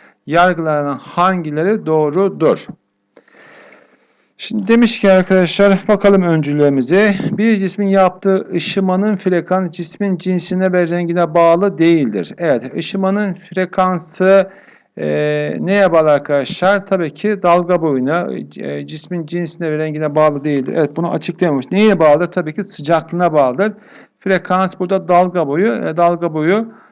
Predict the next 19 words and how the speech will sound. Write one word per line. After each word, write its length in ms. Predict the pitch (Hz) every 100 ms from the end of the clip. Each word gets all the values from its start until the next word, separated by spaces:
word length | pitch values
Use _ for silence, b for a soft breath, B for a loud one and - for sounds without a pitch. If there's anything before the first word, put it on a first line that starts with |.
| B -
sıcaklıkla 880 | 180 160 175 - 190 196 170 147 -
orantılı 600 | 151 151 147 139 156 151
ol-, 160 | 131
ters 300 | - 175 170
orantılı 340 | 147 127 120 127
olduğunu 220 | 120 117
söylüyor. 600 | 117 120 113 156 196 196 B B B -
Yani 160 | 151
cismin 320 | 165 160 170 151
cinsine 360 | 170 156 160
ve 100 | 143
rengine 380 | 156 147 160 156
bağlı 240 | 160 151
olduğunu 360 | 147 139 139 190
söyleyemiyor 680 | 185 160 151 139 120 113 107
arkadaşlar 320 | 101 113 101
siyah 320 | - 131 104
cisim 280 | - - 127
ışımasında. 760 | - 123 110 - 135 190 226